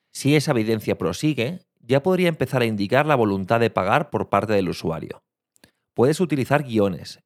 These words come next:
vídeos o folletos de prueba en esta fase. Seguimos con la validación, donde buscas más evidencia sólida que muestre el interés por tus productos o servicios. Primero, un simulacro de ventas indica cuánto pagarían los clientes.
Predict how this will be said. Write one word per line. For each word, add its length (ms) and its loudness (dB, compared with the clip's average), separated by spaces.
vídeos 520 -4
o 160 2
folletos 440 0
de 100 0
prueba 460 -2
en 140 -4
esta 260 -4
fase. 400 -12
Seguimos 420 0
con 140 2
la 80 4
validación, 640 -2
donde 260 2
buscas 460 -2
más 280 0
evidencia 460 0
sólida 540 -2
que 80 -4
muestre 400 0
el 60 0
interés 360 0
por 200 -4
tus 180 -6
productos 420 -2
o 80 -8
servicios. 680 -10
Primero, 540 -2
un 200 -2
simulacro 480 0
de 100 0
ventas 560 -4
indica 480 -2
cuánto 380 0
pagarían 400 0
los 160 -2
clientes. 600 -10